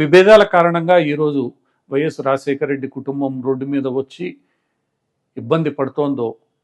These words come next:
దానివల్ల కలిగిన నష్టం ఏమిటో గత అసెంబ్లీ ఎన్నికల్లో వైఎస్ఆర్సీపీకి తెలిసి వచ్చింది. జా-, రాజశేఖర రెడ్డి అభిమానులకు అవగాహనలోకి వచ్చింది.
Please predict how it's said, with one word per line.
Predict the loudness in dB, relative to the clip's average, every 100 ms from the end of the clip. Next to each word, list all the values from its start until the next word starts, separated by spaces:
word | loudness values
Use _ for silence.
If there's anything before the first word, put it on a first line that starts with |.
| -8
దానివల్ల | -6 -4 -4 -4 -4
కలిగిన | -4 -4 -6 -8 -12 -12
నష్టం | -10 -12 -2 0 0 -6 _ _ _ _ _ _ _ -4 -2
ఏమిటో | 0 0 -2 -4 -8 _ _ _ _ _ _ _ -8
గత | -4 -4
అసెంబ్లీ | -4 -2 -2 -2
ఎన్నికల్లో | -2 -4 -4 -2 -4 -6 -8
వైఎస్ఆర్సీపీకి | -6 -4 -4 -6 -6 -8 -8 -8 -8 -8
తెలిసి | -8 -6 -8
వచ్చింది. | -8 -8 -8 -10 -12 _ _ -2
జా-, | 0 0
రాజశేఖర | -2 -4 -4 -4
రెడ్డి | -2 -4
అభిమానులకు | -4 -4 -4 -6 -6 -6 -8 _ _ _ _ _ -10
అవగాహనలోకి | -4 0 0 0 -2 -4 -6
వచ్చింది. | -12 -14 -16